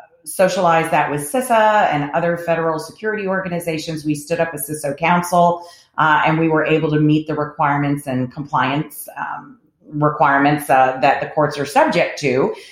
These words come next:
And so, um, just maintaining a high level of communication about those efforts and continuing to progress against different statutes as they are,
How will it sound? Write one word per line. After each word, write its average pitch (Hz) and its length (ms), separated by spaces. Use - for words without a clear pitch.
And 208 160
so, 202 600
um, 180 420
just 269 220
maintaining 233 580
a 185 80
high 165 420
level 170 320
of 160 160
communication 160 640
about 147 300
those 151 240
efforts 196 540
and 156 260
continuing 180 640
to 175 120
progress 151 580
against 151 300
different 151 300
statutes 175 760
as 147 300
they 151 200
are, 139 480